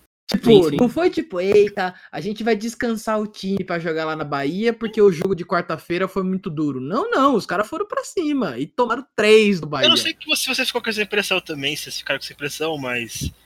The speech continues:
Speaker 3: a gente fala muito desse negócio da marcação alta, que o Santos aplica muito bem e o Jorge Jesus tá trazendo pro Flamengo, só que, tipo, isso cobra um preço, né? E eu achei que os,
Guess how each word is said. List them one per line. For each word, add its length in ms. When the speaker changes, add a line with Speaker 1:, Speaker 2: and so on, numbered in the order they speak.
Speaker 3:
a 40
gente 180
fala 240
muito 260
desse 240
negócio 340
da 80
marcação 560
alta, 360
que 760
o 80
Santos 340
aplica 340
muito 240
bem 340
e 100
o 40
Jorge 300
Jesus 200
tá 60
trazendo 460
pro 80
Flamengo, 520
só 100
que, 140
tipo, 420
isso 240
cobra 380
um 60
preço, 420
né? 100
E 100
eu 100
achei 280
que 140
os, 240